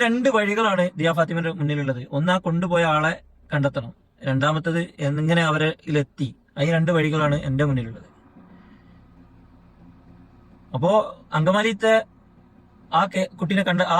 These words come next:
ആളെ കണ്ടെത്തണമെങ്കിൽ എനിക്ക് ഉറപ്പുണ്ട്, എനിക്കൊരു വൺ വീക്ക് മതിയാവും അയാളെ കണ്ടെത്താൻ. നമ്മളെ പോലീസിന് അര,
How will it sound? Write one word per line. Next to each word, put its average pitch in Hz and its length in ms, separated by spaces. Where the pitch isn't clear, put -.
ആളെ 185 200
കണ്ടെത്തണമെങ്കിൽ 165 540
എനിക്ക് 190 240
ഉറപ്പുണ്ട്, 190 300
എനിക്കൊരു 185 260
വൺ 180 220
വീക്ക് 175 200
മതിയാവും 143 440
അയാളെ 143 260
കണ്ടെത്താൻ. 135 440
നമ്മളെ 165 260
പോലീസിന് 185 360
അര, 185 100